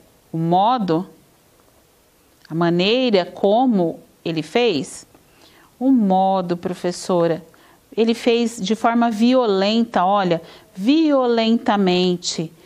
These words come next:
violentamente. Até aqui tudo bem? Então, vamos dar prosseguimento?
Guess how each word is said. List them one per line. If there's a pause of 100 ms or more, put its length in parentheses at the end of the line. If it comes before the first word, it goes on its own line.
(260)
violentamente. (1080)
Até
aqui
tudo
bem? (1120)
Então,
vamos
dar
prosseguimento?